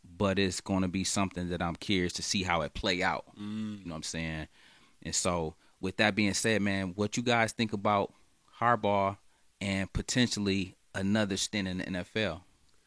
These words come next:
Speaker 2: I remember when E said this. Remember in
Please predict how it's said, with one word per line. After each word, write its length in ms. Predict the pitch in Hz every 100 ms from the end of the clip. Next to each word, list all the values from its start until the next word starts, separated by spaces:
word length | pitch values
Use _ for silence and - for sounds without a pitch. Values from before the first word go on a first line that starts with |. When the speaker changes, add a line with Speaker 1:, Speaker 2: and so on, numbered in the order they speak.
| _ _ _ _ _ _ _ _ _ _ _ _ _ _ _ _ _
Speaker 2:
I 680 | - - - - - - -
remember 360 | 123 127 113 113
when 220 | 113 107
E 200 | - 127
said 540 | 120 - 110 107 101 95
this. 280 | 110 113 104
Remember 420 | 123 175 175 156
in 200 | 135 127